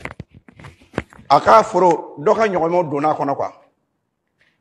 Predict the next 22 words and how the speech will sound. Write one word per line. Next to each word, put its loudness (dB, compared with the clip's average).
Walima 2
bagan 2
dɔ, -6
a -4
ye -6
gabakuru -2
ta -6
k'a -2
bon -2
n'a 2
ye. -6
Ala 2
y'a 2
kɛ -4
bagan -4
in -10
sara. -14
Bagan 2
in 0
sara 2
mun -2
kɛ? 2